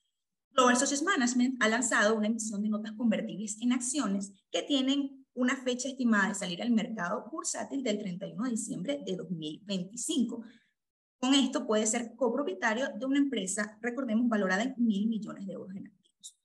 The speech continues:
¿ok? Estos bonos están emitidos, eh, por el gobierno, pues, regulado de Canadá y poseen un código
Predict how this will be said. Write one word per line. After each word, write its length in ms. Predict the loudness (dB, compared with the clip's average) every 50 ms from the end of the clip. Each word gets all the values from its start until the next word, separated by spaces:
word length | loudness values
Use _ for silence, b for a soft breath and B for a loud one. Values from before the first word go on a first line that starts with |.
| _ _
¿ok? 200 | -8 -4 -2 -2 -2 -2 B B B B B B B B _ _ _ _ _ _
Estos 1120 | 4 6 6 6 4 2 0 -2 0 2 4 4 4 4 4 4 2 2 0 0 -2 -2 -2
bonos 400 | 0 0 2 2 0 -2 -2 -4
están 580 | -8 -8 -6 -6 -6 -6 -8 -10 -16 -20 -20 -20 _ _
emitidos, 920 | 0 4 4 4 4 4 2 0 0 4 4 4 4 4 0 -4 -8 -14 _ _ _ _ _ _ _ _ _ _ _ _ _ _
eh, 800 | 6 6 8 8 6 6 4 4 4 2 2 0 -2 -4 -8 -14 -16 -20 _ _ _ _
por 280 | 4 6 6 6 6 4
el 80 | 2
gobierno, 380 | 4 4 4 4 2 0 -2 -4
pues, 140 | -4 -4 -2
regulado 360 | -2 -2 0 0 0 2 0
de 180 | 0 -2 -4 -4
Canadá 640 | -2 -2 0 0 0 0 2 2 2 2 2 -2 -8 -16 _ _ _ _ _ _ _ _ _ _
y 120 | -8 -4 -4
poseen 280 | -2 0 0 0 2
un 180 | 2 2 2 2
código 400 | 0 0 2 2 2 0 0